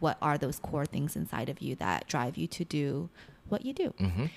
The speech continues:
Speaker 1: And to go back to type nine and finish it off, which is what Wani started, that is the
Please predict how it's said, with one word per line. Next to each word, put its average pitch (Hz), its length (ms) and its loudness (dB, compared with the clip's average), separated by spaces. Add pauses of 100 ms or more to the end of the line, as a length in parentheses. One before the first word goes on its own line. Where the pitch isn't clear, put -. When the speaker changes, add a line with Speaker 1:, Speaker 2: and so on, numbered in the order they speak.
(140)
Speaker 1:
And 233 100 8
to 247 80 10
go 269 140 12
back 240 240 12
to 262 100 0
type 226 240 4
nine 190 340 8
and 190 140 6
finish 196 220 2
it 196 80 4
off, 170 280 6
which 180 160 -2
is 170 120 -2
what 170 180 2
Wani 170 220 4
started, 170 460 2
that 175 200 4
is 180 300 4
the 214 260 2